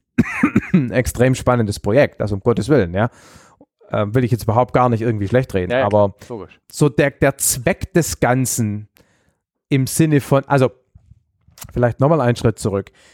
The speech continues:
Speaker 1: Historisch waren die aka-Fleaks eigentlich die, die, also die akademischen Fliegergruppen,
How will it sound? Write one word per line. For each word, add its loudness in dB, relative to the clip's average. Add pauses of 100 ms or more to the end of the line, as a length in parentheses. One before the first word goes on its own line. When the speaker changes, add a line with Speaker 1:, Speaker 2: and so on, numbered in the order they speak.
(100)
Speaker 1:
Historisch 0 (340)
waren 2
die -2
aka-Fleaks 0
eigentlich -2
die, 0 (560)
die, 4 (160)
also -6
die 0
akademischen 0
Fliegergruppen, 2